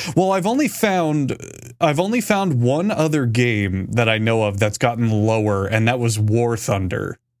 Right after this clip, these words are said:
when it came to Steam, because they apparently fucked the in-game economy by, like, basically forcing it pay to win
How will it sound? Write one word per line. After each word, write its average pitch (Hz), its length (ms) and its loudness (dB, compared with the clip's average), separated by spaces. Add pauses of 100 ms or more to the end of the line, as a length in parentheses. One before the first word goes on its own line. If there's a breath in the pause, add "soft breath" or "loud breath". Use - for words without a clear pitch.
(200)
when 113 140 2
it 101 120 -2
came 107 240 0
to 104 60 0
Steam, 95 440 -2
because 104 320 0
they 110 140 0
apparently 113 480 0
fucked - 380 -4
the 113 360 0
in-game 113 400 2
economy 113 540 0
by, 104 180 0
like, 95 380 -2 (420)
basically 127 400 0
forcing 113 560 0
it - 200 -2
pay - 200 0
to 113 80 0
win 107 380 0